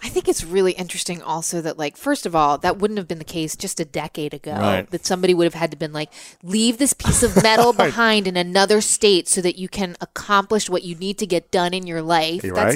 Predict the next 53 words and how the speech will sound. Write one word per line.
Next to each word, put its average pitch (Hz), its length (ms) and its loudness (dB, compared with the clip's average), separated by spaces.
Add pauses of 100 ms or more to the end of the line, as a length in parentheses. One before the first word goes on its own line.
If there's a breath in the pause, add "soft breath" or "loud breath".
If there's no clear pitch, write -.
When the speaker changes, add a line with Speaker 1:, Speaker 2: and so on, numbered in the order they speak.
(140)
Speaker 2:
right. - 60 -10
Speaker 1:
insane. 175 760 -2 (500 loud breath)
Also, 392 380 4
it's 254 160 -4
super 427 380 0
weird 320 300 0
to 269 100 -8
me 277 180 -6
that, 254 220 -2
like, 220 340 -2
and 233 100 -4
this 302 160 -2
is 254 80 -10
what 233 120 -6
I've 202 120 -4
been 196 120 -10
sort 202 140 -10
of 190 60 -14
talking 294 360 -8
about, 196 260 -2
is 190 140 -4
that 208 120 -2
we 214 120 -6
have 254 360 -4
to 220 260 2 (440 loud breath)
talk 294 380 2
about 247 320 4
things 254 400 0
that, 220 160 2
like, 214 240 2 (400 soft breath)
as 226 160 0
a 220 40 0
parent, 262 340 -2
I'm 175 80 -4
finding 170 280 -2
this 165 160 -6
especially, 175 540 -2 (280 loud breath)
like, 220 120 0
talk 294 180 0
about 311 220 2
things 247 160 -2
that 226 80 2
we 196 100 -6
used 208 320 -6
to 220 80 -8
just 185 240 -4
take 208 240 -2
for 180 160 -2
granted 190 400 -2
as 185 120 -2
human 175 360 -4
beings, 180 640 -6
like 165 260 0